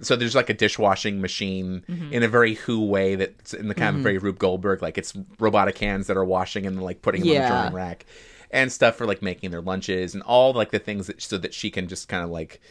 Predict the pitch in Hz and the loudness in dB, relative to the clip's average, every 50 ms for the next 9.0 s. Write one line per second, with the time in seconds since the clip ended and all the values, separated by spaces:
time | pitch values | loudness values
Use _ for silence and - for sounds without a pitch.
0 | - - - - - 107 92 92 82 87 - - 117 110 107 107 110 110 107 113 | -20 -20 -16 -6 -2 -2 0 0 -2 -4 -6 -6 -6 -4 -2 0 0 0 0 2
1 | 113 117 - _ _ _ _ _ _ _ _ _ _ _ - - - 339 370 370 | 0 0 -2 _ _ _ _ _ _ _ _ _ _ _ -20 -8 -2 0 2 4
2 | 359 359 - - 359 381 381 359 320 262 208 175 156 143 135 127 117 113 - - | 2 2 2 2 2 2 4 4 4 4 2 2 2 4 6 6 6 6 6 6
3 | 247 247 233 220 208 - - - 139 127 120 113 95 - - - - 98 101 - | 6 6 6 6 4 4 2 2 2 2 2 0 -2 -4 -8 -14 -18 -18 -14 -2
4 | - - 156 156 - - - 185 165 - - 151 139 131 123 120 - - - 117 | 2 4 4 4 4 4 4 4 4 4 2 -2 0 0 0 -2 -2 0 2 2
5 | 107 - - 107 98 90 87 76 - 82 87 - 247 254 - - 277 233 220 214 | 2 2 0 -6 -6 -4 -4 -4 -4 -4 0 4 4 4 4 4 2 0 0 -2
6 | 208 202 190 190 - 196 170 156 180 - - - - 202 196 - - 196 196 208 | -4 -6 -6 -4 -2 -2 0 0 0 -2 -4 -4 -2 -2 -2 -2 -6 -8 -6 -4
7 | 214 196 190 190 190 196 196 190 180 170 - 190 185 170 - - 170 160 156 156 | -2 0 0 -2 -2 -2 -4 -4 -4 -6 -6 -10 -12 -12 -8 -6 -6 -6 -6 -6
8 | - - 170 160 151 151 147 143 - 139 135 - - _ _ - 165 160 156 | -8 -8 -8 -6 -6 -6 -8 -8 -8 -8 -8 -8 -8 _ _ -4 -4 -4 -4